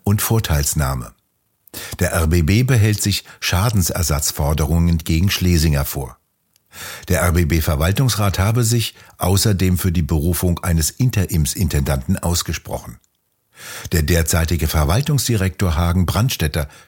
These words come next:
steht ebenfalls in der Kritik. Gestern teilte der R B B auf eine Anfrage der Bild-Zeitung mit,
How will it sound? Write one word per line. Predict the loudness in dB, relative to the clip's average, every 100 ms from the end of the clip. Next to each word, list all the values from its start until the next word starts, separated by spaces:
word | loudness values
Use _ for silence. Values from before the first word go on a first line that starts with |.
| -6
steht | -2 -2 2
ebenfalls | 2 2 2 -2 -2
in | 0
der | 0 0
Kritik. | -2 -2 -2 -2 -8 _ _ -20 -20 -12 -4
Gestern | -2 0 0
teilte | 2 2 2
der | 2 0
R | 0 2
B | 2
B | 2 2 0
auf | -2
eine | -2 -2 0
Anfrage | -2 -2 0 2
der | 2
Bild-Zeitung | 2 0 2 2 2 2
mit, | 0